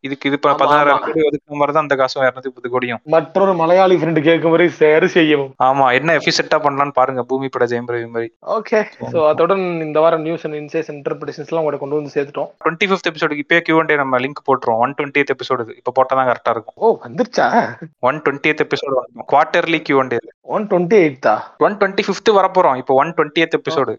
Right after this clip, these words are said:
Speaker 1: இப்ப ரிலீஸ் ஆகுது.
Speaker 2: ஓகே, ஓகே, ஓகே, ஓகே, ஓகே. So, அப்ப சொல்லிடலாம். So, வந்து
Speaker 1: ஆமா.
Speaker 2: பாத்தீங்க அப்படின்னா, நம்ம வந்து கிட்டத்தட்ட வந்து பாத்தீங்கன்னா,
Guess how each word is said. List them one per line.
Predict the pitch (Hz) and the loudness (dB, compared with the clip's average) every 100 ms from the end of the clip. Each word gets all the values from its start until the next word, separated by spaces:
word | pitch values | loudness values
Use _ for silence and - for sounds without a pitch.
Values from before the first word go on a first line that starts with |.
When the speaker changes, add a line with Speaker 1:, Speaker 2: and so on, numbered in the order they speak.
| - | -12
Speaker 1:
இப்ப | 127 - 123 | -14 -2 0
ரிலீஸ் | 123 127 131 | 0 0 2
ஆகுது. | 165 151 | 4 2
Speaker 2:
ஓகே, | 131 131 120 | -2 -6 -6
ஓகே, | 117 107 | -6 -8
ஓகே, | 110 113 80 | -8 -10 -10
ஓகே, | 85 98 - | -12 -14 -14
ஓகே. | - 92 _ | -18 -18 _
So, | - 135 | -6 -6
அப்ப | - - | -6 -4
சொல்லிடலாம். | 143 143 113 - _ | 0 0 -2 -12 _
So, | 190 | 2
வந்து | 170 180 185 | 4 4 4
Speaker 1:
ஆமா. | |
Speaker 2:
பாத்தீங்க | 165 160 165 | 2 0 0
அப்படின்னா, | 180 151 165 240 | 0 0 -2 -2
நம்ம | 220 170 156 | -2 -2 -2
வந்து | 147 175 190 156 - _ | 0 4 4 4 -4 _
கிட்டத்தட்ட | 165 151 151 165 | -2 0 0 4
வந்து | 175 151 | 2 2
பாத்தீங்கன்னா, | 151 139 147 208 240 | -2 -2 -2 -4 -4